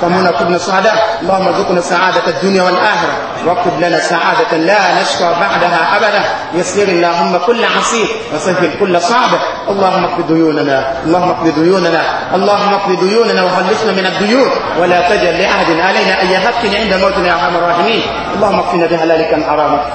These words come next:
وأغننا بفضلك عمن سواك. اللهم باعد بيننا وبين حرامك ما باعدت بين المشرق والمغرب.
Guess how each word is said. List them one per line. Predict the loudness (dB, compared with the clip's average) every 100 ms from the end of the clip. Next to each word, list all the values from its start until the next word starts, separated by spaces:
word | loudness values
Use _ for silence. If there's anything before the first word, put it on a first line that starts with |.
| -4 0
وأغننا | 2 2 2 0 2
بفضلك | 2 0 0 0 0 0
عمن | 0 0 0 -2
سواك. | 0 0 2 0 -2 -2
اللهم | 0 0 0 0
باعد | 0 0 0 0
بيننا | 0 0 0 0
وبين | 0 0 0 0
حرامك | 0 0 0 0
ما |
باعدت | 2 0 0 0
بين | 0 0 0
المشرق | -2 -2 -2 0
والمغرب. | 0 0 0 -2